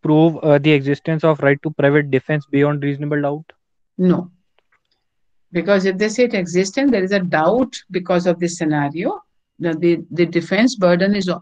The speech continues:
Speaker 2: you know, in, there are exceptional case, uh, legislations in which the burden on the defense is also to prove the unreasonable doubt.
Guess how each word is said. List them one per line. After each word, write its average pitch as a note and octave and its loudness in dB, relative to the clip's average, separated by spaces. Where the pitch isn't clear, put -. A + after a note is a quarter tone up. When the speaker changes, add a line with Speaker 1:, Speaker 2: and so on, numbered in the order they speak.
Speaker 2:
you D#3+ -6
know, A#3 0
in, G3+ -2
there F#3+ 2
are A#3+ 2
exceptional G3+ -2
case, D#3+ -4
uh, D#3 -4
legislations F3+ -4
in F#3+ 4
which C4 0
the F#3+ -2
burden F3 0
on E3+ 0
the E3+ 0
defense F3 -2
is G3 0
also E3+ 2
to F#3 -4
prove D3+ -6
the D3 -2
unreasonable C#3 -6
doubt. C#3 -12